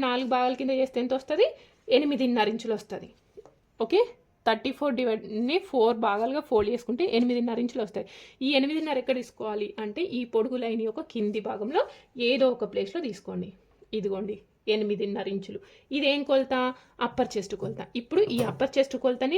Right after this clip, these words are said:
నడుము కొలతని కలుపుకుంటూ లైన్ మార్క్ చేసుకోండి. ఇక్కడ మీకు స్ట్రైట్గా వస్తే స్ట్రైట్గా మార్క్ చేసుకోండి, క్రాస్ వస్తే క్రాస్ మార్క్ చేసుకోండి.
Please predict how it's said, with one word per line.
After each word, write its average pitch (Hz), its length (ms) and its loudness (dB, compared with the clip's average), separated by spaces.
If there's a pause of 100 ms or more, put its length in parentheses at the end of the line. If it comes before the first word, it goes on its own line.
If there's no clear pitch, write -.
(140)
నడుము 233 320 2
కొలతని 254 400 0
కలుపుకుంటూ 254 480 0 (120)
లైన్ 226 200 2
మార్క్ 202 220 -2
చేసుకోండి. 196 360 -4
ఇక్కడ 220 200 0
మీకు 233 160 -6
స్ట్రైట్గా 220 460 4
వస్తే 226 220 0
స్ట్రైట్గా 214 420 2
మార్క్ 254 200 0
చేసుకోండి, 285 300 -2 (100)
క్రాస్ 202 300 2
వస్తే 262 260 -4
క్రాస్ 208 320 2
మార్క్ 196 220 -2
చేసుకోండి. 202 340 -4